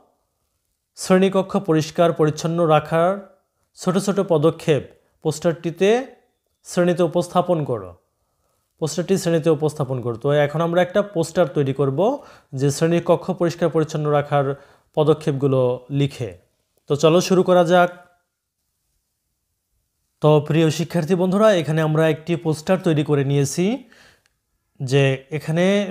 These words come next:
টাইটেলটা দেওয়া হয়েছে steps to keep the classroom neat and clean। এরপর the word to do, এখানে যে যে কাজগুলো আমরা করব,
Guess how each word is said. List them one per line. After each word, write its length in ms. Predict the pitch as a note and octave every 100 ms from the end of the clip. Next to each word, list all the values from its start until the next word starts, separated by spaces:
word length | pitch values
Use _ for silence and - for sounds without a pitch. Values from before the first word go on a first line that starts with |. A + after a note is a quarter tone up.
| -
টাইটেলটা 420 | D#3 D3+ E3 F#3
দেওয়া 260 | D#3+ D#3 D#3
হয়েছে 240 | E3 G3 F3+ D#3+ D#3+
steps 320 | F#3 F3 - - -
to 80 | D3 C#3+ -
keep 220 | F3+ G3+ - _ - C#3+
the 80 | C#3+ C#3
classroom 500 | E3 E3 - F#3 F#3 F3+
neat 160 | F3 F#3 F3
and 100 | D3+
clean। 260 | D3 C3 G#2+ G2 F#2 _ _ - _ -
এরপর 460 | D3+ E3+ E3+ D3+ D3+ G3+ - _ _ -
the 200 | D3 D#3+ D3
word 240 | F3+ F3+ F3+
to 80 | F#3+ D#3+
do, 100 | D#3 A#2 - _ _ -
এখানে 300 | D3 E3+ F3+ G3+ G#3 - D#3+
যে 140 | C#3 E3
যে 120 | F#3
কাজগুলো 400 | F#3+ D#3 C#3+ D#3+
আমরা 180 | D3 C#3
করব, 320 | C3+ C3+ B2